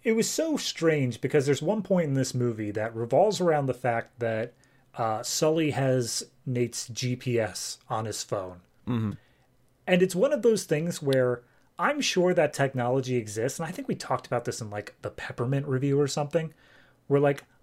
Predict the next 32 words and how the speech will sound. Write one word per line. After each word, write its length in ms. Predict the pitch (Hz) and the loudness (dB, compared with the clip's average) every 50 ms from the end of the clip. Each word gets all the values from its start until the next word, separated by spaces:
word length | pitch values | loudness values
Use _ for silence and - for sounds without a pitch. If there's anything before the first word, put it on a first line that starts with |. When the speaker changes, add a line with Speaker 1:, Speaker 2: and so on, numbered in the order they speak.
| _ _ | _ _
Speaker 1:
I 200 | - 262 277 262 | 2 4 4 6
know 240 | 226 220 214 196 | 6 8 8 8
this 200 | 185 160 147 - | 8 6 4 0
technology 480 | - 151 143 - 151 139 143 135 123 131 | 0 0 0 0 0 0 0 0 -2 -4
exists, 360 | 117 110 110 131 120 117 - - | -6 0 0 0 0 0 -2 -4
and 140 | - 151 156 | -2 0 0
yet 120 | 175 175 | 0 0
for 80 | - 180 | 0 -4
some 320 | - - - 214 196 196 | -2 0 0 0 0 0
reason 300 | 190 185 175 151 160 156 160 | 0 -2 -2 -2 -4 -6 -2
it 200 | 165 147 139 - | -2 -2 -2 -2
still 300 | - - - 170 165 151 | -8 -4 0 0 0 0
feels 440 | - - 147 135 143 151 143 - | -2 -2 0 2 2 0 0 0
like 300 | 143 135 127 127 - - _ | 0 0 0 0 -4 -12 _
they 160 | - 131 120 | 4 4 4
were 140 | 120 120 127 | 4 2 0
pushing 420 | 117 - - 135 131 - - 131 127 | -2 0 0 0 0 2 0 -2 -2
it 160 | 135 135 - | -2 -4 -6
too 180 | - - 135 | -4 -2 -2
far 540 | 123 127 - - 110 107 113 123 147 147 - _ _ _ _ _ _ _ _ _ _ _ _ _ | -2 -2 -2 -2 -2 0 0 -2 -2 -6 -8 _ _ _ _ _ _ _ _ _ _ _ _ _
of 160 | - 135 120 | 0 2 2
its 160 | 123 120 - | 2 -2 -2
capabilities 800 | - - 123 120 - 131 110 113 110 110 120 120 135 151 160 - | -2 0 0 0 0 -2 -2 0 -2 -2 -2 -2 -2 -2 -2 -6
for 140 | - - 135 | -4 -4 -2
the 100 | 120 120 120 | -2 0 -2
entire 560 | 117 - - - - 117 110 110 117 113 117 | -4 -4 -8 -6 -2 -2 0 0 0 -2 -4
movie. 380 | 113 107 104 110 107 123 131 156 | -4 -4 -6 -4 -2 -2 -2 0
Speaker 2:
I 120 | 160 156 | 0 2
think 180 | 170 240 277 285 | 2 2 2 4
you're 140 | 262 240 - | 2 2 2
thinking, 480 | - - 180 180 - - - 165 151 | 0 0 -2 -2 -2 -2 -2 0 2
uh, 640 | 143 139 131 123 120 117 110 107 107 107 104 101 98 | 2 2 2 2 2 2 2 2 2 2 2 2 0